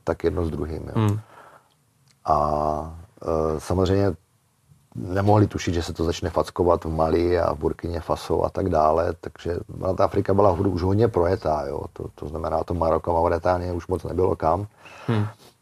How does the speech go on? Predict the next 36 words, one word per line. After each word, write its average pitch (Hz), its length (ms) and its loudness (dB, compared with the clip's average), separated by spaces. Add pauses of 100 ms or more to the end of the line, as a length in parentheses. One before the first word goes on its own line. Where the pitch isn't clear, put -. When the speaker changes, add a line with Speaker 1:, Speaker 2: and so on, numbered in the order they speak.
(180)
Speaker 1:
Takže 80 220 -4
ta 95 120 2
Jižní 92 220 2
Amerika 101 360 2
super, 98 340 -2
najednou 95 260 2
tam 101 160 2
byli 104 140 4
diváci, 90 640 2
tam 87 220 -6
ta 85 100 -8
divácká 85 400 0
Speaker 2:
No. 110 80 2
Speaker 1:
kulisa 95 340 2
je - 60 0
úplně 98 380 -4
úžasná. 87 600 -2 (880)
Eh, - 40 -16 (680)
už, - 220 -2
už - 160 -2
to 117 100 0
ne-, 110 100 4
nebylo 104 280 6
dobrodružství, 90 640 2
protože 92 500 4
když 95 220 -2
ti - 120 -6
něco 98 220 0
došlo, 90 400 4
tak 98 220 -4
naproti 90 440 -2
přes 85 240 -2
ulici 90 300 0
byl 92 200 4
obchod, - 420 -2
jo, 85 220 0